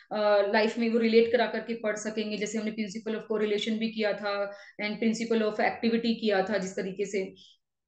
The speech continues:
managing the rules of classroom and ta-, timetable and arrange motivational sessions for, for the students। तो ये सब इनके सॉल्यूशंस हैं, ये आप फॉलो करेंगे तो students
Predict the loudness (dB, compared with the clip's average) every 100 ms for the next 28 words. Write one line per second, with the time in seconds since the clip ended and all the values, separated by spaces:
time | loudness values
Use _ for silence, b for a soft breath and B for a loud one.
0 | _ 2 4 6 6 6 6 6 6 6
1 | 4 4 0 0 -2 -6 -6 -6 -2 -2
2 | 0 0 0 0 -2 0 -2 -4 B B
3 | B -4 -2 0 2 4 6 6 6 4
4 | 2 -2 -2 -4 -4 -2 -2 -2 -4 -4
5 | -4 -4 -2 -2 -2 -4 -4 -6 -6 -8
6 | -16 -18 B B B 4 6 8 6 6
7 | 4 4 4 4 2 2 2 2 2 0
8 | -2 -6 -6 0 2 2 2 2 2 2
9 | 2 -2 -4